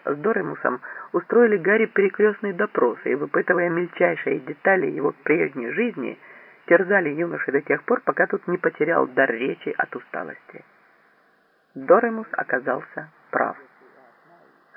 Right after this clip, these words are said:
К шести часам вечера они уже знали о Гарри такие подробности, которых тот сам либо не знал, либо успел уже порядком подзабыть.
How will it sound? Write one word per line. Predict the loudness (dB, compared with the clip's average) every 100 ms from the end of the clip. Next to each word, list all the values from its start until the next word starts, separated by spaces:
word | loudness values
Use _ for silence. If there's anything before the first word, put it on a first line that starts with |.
| -16 -14
К | -2
шести | 0 2 0
часам | -2 2 2
вечера | 2 -2 -2 -2 -2 0
они | 0 2
уже | 0 0
знали | 0 0 0
о | -2
Гарри | 0 0 0
такие | 0 -2 -2 -4
подробности, | -2 0 0 0 -4 -10 -14 -14 -20 -20 _ 0
которых | 2 2 2
тот | 0 -2 -6 -20 -6 4
сам | 4 4 -4
либо | -2 0 2
не | 0 -2
знал, | -2 -2 0
либо | 0 2
успел | 0 -2 -6 -4 -2
уже | -2 -2
порядком | -2 -2 -4 -8
подзабыть. | -8 -8 -6 -6 -8